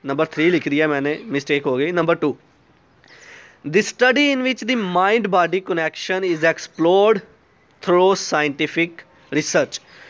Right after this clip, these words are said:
बायोलॉजिकल साइकोलॉजी में हम स्टडी करते हैं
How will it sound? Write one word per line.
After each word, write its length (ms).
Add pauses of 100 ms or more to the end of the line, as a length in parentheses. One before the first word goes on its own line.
(140)
बायोलॉजिकल 920
साइकोलॉजी 800
में 100
हम 180
स्टडी 440
करते 340
हैं 100